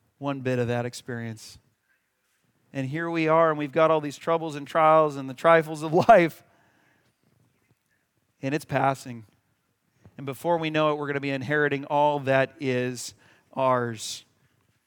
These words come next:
Anxiety over possessing something in the world is the clearest sign that we don't know what we really have in heaven. Anxiety over possessing something in this world is a clear sign we don't know what we really have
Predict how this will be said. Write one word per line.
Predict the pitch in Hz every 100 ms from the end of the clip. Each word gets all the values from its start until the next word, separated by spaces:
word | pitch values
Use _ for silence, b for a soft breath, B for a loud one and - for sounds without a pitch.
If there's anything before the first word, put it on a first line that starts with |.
| _ _ _ _ _ -
Anxiety | 147 147 180 185 190
over | 175
possessing | 170 156 165 175 170
something | 147 175 165 170 160
in |
the | 151
world | 143 160 160
is | 143
the | 127
clearest | - 170 165 147 -
sign | 151 147 139
that | 131 139
we | 156
don't | 165 151
know | 143 147
what | 139
we | 147
really | 131 135 135 123
have | 123 120
in | 113
heaven. | 117 113 113 - _ _ _ _ _ _ _ _ _ _ _ _ _ -
Anxiety | 147 139 123 160 190 214
over | 214 175
possessing | - 156 143 160 - 143 123
something | - - 214 208 208 185
in | 180
this | 170 -
world | 175 147 120 117
is | 127
a | -
clear | - 185
sign | 196 160 139 131
we | 127 175
don't | 170 151
know | 147
what | 135 135
we | 135
really | 131 123 117
have | 120 127 120 117 -